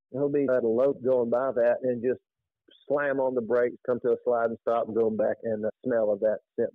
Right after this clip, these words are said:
post and, or that, that dried coyote turd that's been there for, for a week. And I didn't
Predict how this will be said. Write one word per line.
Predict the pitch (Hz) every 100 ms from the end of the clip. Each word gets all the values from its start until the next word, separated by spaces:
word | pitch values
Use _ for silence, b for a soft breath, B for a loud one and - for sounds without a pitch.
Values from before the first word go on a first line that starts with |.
| -
post | 98 98 _
and, | 110 104 107 -
or | 113 107
that, | 110 104 -
that | 113 - _ _
dried | 123 113 113 107 -
coyote | 117 113 110 -
turd | - 113 110
that's | 107 -
been | 113 110
there | 104 -
for, | 107 - _
for | - 113 107 -
a |
week. | 113 110 110 - - _ _ _ _ -
And | 117 110
I | 127
didn't | 170 120